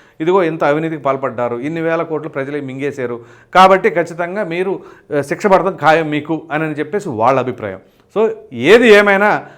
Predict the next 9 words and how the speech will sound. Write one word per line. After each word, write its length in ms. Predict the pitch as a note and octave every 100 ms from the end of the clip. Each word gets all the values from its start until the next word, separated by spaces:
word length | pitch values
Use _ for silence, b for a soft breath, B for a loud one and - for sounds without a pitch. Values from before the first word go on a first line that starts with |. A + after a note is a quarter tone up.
| B
రాజకీయపరమైన, 1300 | B2 C3 F#3 G#3+ A3 C4+ C4 A3 A3+ A#3 A#3 A#3 A#3 - -
ఆ, 380 | E3+ E3+ E3+ D3 - b b b
విమర్శలు 420 | C#3 G3+ A#3+ A3+ F3+
వేరు, 480 | D3 E3 F3 - - b b b b
వాస్తవంగా 760 | A#2 E3 A3 A#3 A3 A3+ A3 A#3
కోర్టులో 640 | A#3 - A3 A3 A3 A3
జరిగే 300 | E3+ F#3+ F3+
పరిస్థితులు 540 | F#3+ D#3 D#3+ D3 F3+
వేరు. 280 | B2+ A#2 A#2